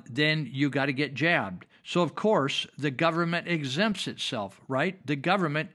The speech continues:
like any communist government, they make up all these rules for the small people, and then the leaders exempt themselves. So only the elites, among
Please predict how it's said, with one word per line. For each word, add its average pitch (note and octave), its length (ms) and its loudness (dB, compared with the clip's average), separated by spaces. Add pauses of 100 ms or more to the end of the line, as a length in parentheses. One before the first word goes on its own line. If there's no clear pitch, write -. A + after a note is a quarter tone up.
like D3+ 300 0
any G#3+ 240 4
communist G3+ 600 0
government, B2+ 540 -2 (360)
they C#3+ 120 2
make D#3+ 240 2
up E3 180 2
all F3 220 4
these G3 300 0
rules E3+ 340 2
for D3 220 -4
the B2+ 100 -4
small F#3 380 0
people, B2+ 580 -4 (240)
and C#3+ 180 -4
then D#3 140 -2
the C3+ 100 -2
leaders D#3 600 2
exempt D3+ 640 0
themselves. A2+ 680 -4 (420)
So D3+ 200 -2
only A3 300 4
the A#3 200 6
elites, F#3+ 560 4
among E3 520 2